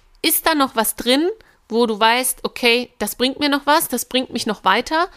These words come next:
Oder ist der Zeitpunkt erreicht, wo du dich nicht mehr entwickeln kannst, wo es vielleicht stagniert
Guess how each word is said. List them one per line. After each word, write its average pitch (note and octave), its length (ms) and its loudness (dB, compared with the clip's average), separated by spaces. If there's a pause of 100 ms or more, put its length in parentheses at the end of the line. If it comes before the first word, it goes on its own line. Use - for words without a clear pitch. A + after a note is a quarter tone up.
(480)
Oder D4+ 420 2
ist - 140 -4
der B3+ 100 0
Zeitpunkt C4 500 -2
erreicht, A3+ 600 0
wo A3+ 320 -2
du A3 200 -8
dich G#3+ 200 -6
nicht B3 160 -2
mehr C4+ 120 0
entwickeln B3 480 -2
kannst, A#3+ 340 -2
wo G#3+ 80 -6
es G#3 80 -6
vielleicht - 320 -4
stagniert A3+ 520 0